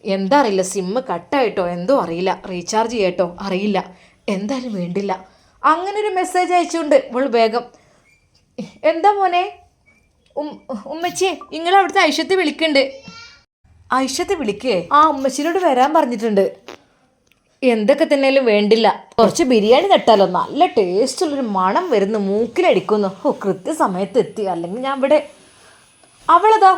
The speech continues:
ഒരു ഷാൾ മാറ്റിയിട്ട് മോൻ്റെ പിന്നാലെ പോകുന്നു മടിച്ചു മടിച്ചുകൊണ്ട്. അവൾ നേരെ, "ആ, ഷെറീന, ഇജ് എവിടെയാണെടി ഇതുവരെ?" "ആ, ഞാൻ അവിടെ ഉണ്ടായിരുന്നു. എന്തേ എനിക്ക് പണി?" "ഞാൻ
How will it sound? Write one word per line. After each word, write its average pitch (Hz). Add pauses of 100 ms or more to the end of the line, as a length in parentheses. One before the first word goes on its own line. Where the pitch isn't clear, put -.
ഒരു 320
ഷാൾ 294
മാറ്റിയിട്ട് 311 (1040)
മോൻ്റെ 285
പിന്നാലെ 262
പോകുന്നു 240 (120)
മടിച്ചു 233
മടിച്ചുകൊണ്ട്. 208 (640)
അവൾ 349
നേരെ, 294
"ആ, 254 (540)
ഷെറീന, 269
ഇജ് 226
എവിടെയാണെടി 277
ഇതുവരെ?" 254 (580)
"ആ, 285
ഞാൻ 269
അവിടെ 269
ഉണ്ടായിരുന്നു. 226
എന്തേ 233
എനിക്ക് 294
പണി?" 269
"ഞാൻ 277